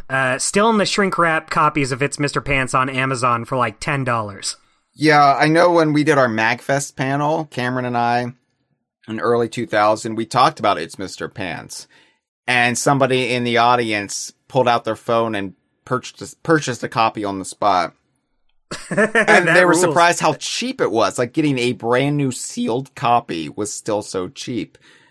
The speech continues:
Speaker 2: But
Speaker 1: Yeah.
Speaker 2: you know, in this age of game collector speculation, like, it, it's,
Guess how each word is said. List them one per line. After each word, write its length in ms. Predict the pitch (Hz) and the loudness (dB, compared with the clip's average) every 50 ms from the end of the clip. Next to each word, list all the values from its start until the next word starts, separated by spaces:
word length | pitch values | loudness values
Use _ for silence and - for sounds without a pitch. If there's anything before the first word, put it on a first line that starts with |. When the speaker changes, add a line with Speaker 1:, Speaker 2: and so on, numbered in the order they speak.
| _ - | _ -8
Speaker 2:
But 380 | 117 120 - - 127 123 - _ _ _ _ | 0 2 4 4 4 2 -2 _ _ _ _
Speaker 1:
Yeah. 360 | 143 190 302 330 233 135 - - _ _ _ _ _ _ _ _ _ - 170 | -2 0 2 2 0 -2 -4 -10 _ _ _ _ _ _ _ _ _ -18 -12
Speaker 2:
you 160 | 190 185 190 | -6 -2 2
know, 120 | 175 170 | 2 2
in 240 | 165 160 160 165 165 | 4 4 4 4 4
this 200 | 170 165 156 - | 4 4 2 2
age 360 | 147 147 151 151 143 135 - | 2 2 4 2 2 2 2
of 200 | 143 131 117 110 | 2 0 0 0
game 560 | 101 123 120 117 123 123 120 120 117 120 117 | -2 -2 0 0 0 -2 -2 -2 -4 -4 -6
collector 400 | - - - 123 120 - - 113 | -8 -2 -2 -2 -2 0 -4 -6
speculation, 880 | 110 - - - 113 - - 107 104 104 104 110 104 - - 110 107 101 | -8 -4 -4 -4 -4 -2 -4 -2 0 0 0 0 -2 -2 -4 -4 -4 -4
like, 260 | 87 87 87 85 - 87 | -6 -8 -8 -8 -6 -6
it, 180 | 101 104 - - | -6 -6 -4 -4
it's, 340 | 107 117 - - - - | -6 -6 -6 -8 -12 -14